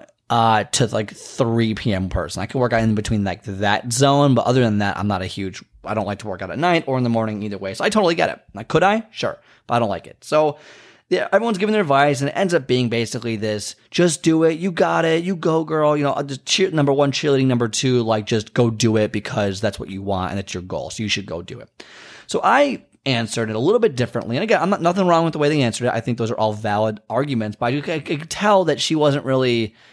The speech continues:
into that. And everyone was kinda just piling on with that advice. Just do it. Just do it. Come on. Just do, what are you doing? What's wrong with you? Just do it. Do it. I'm like, "Okay, hold on. Hold on." I'm like, "Hey, okay, so first, you know, so there's no other time you can work out, right?"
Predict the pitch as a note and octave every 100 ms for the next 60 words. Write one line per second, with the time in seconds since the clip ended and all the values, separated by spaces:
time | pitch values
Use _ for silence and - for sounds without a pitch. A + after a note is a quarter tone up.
0 | _ - _ _ C#3+ C#3+ D3 E3+ F3+ F#3
1 | F3+ - C3+ B2 - B2+ C#3 B2+ C#3 B2
2 | A2 - - A#2+ A#2 G#2+ G2 A2 G#2+ -
3 | G2 G2+ G#2 G2 G2 - - G#3+ F3 C#3+
4 | D3+ G3+ F3 - G#3+ F#3 F3 A3+ C4 C4
5 | A#3+ A#3 C4 B3 A#3+ G3+ G3 A3+ C#4+ A#3+
6 | - B3+ G3+ - C4 B3+ F#3 G#3 G#3+ E3+
7 | F3 E3+ C3 D3 D#3+ G3+ A2+ - - -
8 | - _ - - - - _ - - _
9 | D#3+ E3+ D#3 D#3 D#3 - _ _ _ _
10 | _ _ _ _ - A2+ - - A#2+ G#2+
11 | D3 C#3 C3 A#2+ G#2+ - A#2+ A2+ D#3 D#3
12 | C3 C3 A#2 G#2 A2 F#2 - - G2 G2
13 | -